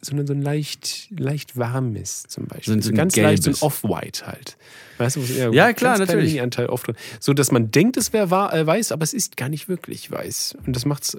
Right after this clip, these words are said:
Speaker 1: viel gemütlicher wohl.
Speaker 2: Ja, aber sonst, sonst hast du das Gefühl, du bist irgendwie in einer Arztpraxis oder so.
Speaker 1: Genau. Und da
Speaker 2: Oder Krankenhaus.
Speaker 1: hält man sich nicht gerne auf.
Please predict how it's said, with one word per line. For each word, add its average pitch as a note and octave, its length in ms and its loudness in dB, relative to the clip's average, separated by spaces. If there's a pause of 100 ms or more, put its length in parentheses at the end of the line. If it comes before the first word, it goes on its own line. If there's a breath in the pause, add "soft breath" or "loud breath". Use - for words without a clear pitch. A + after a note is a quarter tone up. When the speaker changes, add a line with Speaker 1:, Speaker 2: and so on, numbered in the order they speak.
Speaker 1:
viel - 180 -4
gemütlicher C3+ 500 -2
wohl. - 100 -6
Speaker 2:
Ja, A2+ 60 4
aber A2 140 4
sonst, A2+ 200 2
sonst G#2+ 440 0
hast A#2 160 0
du A#2+ 60 2
das A2+ 180 0
Gefühl, A#2+ 260 0
du A2+ 60 2
bist A#2 180 0
irgendwie A2 300 2
in G#2+ 60 2
einer G#2 160 0
Arztpraxis D#2+ 760 0
oder D#2 220 -2
so. D2+ 240 -4 (400 soft breath)
Speaker 1:
Genau. B2+ 440 2 (240)
Und A#2 120 -2
da F#2+ 140 2
Speaker 2:
Oder E2+ 100 0
Krankenhaus. G2 640 0
Speaker 1:
hält E2+ 140 0
man F3 100 0
sich F3 140 -2
nicht G#3 140 -2
gerne G#3+ 240 -2
auf. F#2+ 300 -6